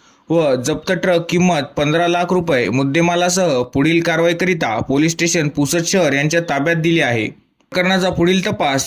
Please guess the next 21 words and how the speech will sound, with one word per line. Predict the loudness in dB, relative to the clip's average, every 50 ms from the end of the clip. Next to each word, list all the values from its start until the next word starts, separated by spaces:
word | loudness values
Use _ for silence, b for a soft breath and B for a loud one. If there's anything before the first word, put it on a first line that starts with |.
| -4
पोलीस | -2 0 0 0 0
स्टेशनकडून | 0 -2 -2 -2 2 2 2 4 4 2 2 2 2
सुरू | 0 2 2 2 2
आहे. | 2 2 2 0 0 0 -2 -4 -4 -4
सदरची | -4 -2 -2 0 0 0 0 0 -2
कारवाई | -2 -2 0 0 0 2 2 2 2 0
ही | 0 0 0 2 2 2 2
माननीय | 0 -2 -2 0 0 0 2 0 0 -2 -2 -4 -2
पोलीस | -2 0 0 0 0 0
अधीक्षक | 0 0 0 0 0 0 0 0 -2 -4 -10 -8 -4 -2
यवतमाळ | 0 0 0 -2 0 -2 -2 0 0 -2
डॉक्टर | -2 -2 -4 -4 -4 -4 -2 -2
श्री | -2 -2 -2 -2
पवन | -2 -2 -2 -2 0 2 2 2
बनसोड, | 4 4 2 2 2 0 0 0 -2 -4 b b b b b b b b
अप्पर | -8 -8 -6 -4 -4 -4 -4
पोलीस | -2 -2 0 0 0 0 0
अधीक्षक | 0 0 0 0 0 0 0 0 0 0
श्री | 0 0 0 0
पियुष | 0 0 2 4 4 4 4
जगताप, | 4 2 0 -2 -2 -4 -4 -4 -4 -6 -10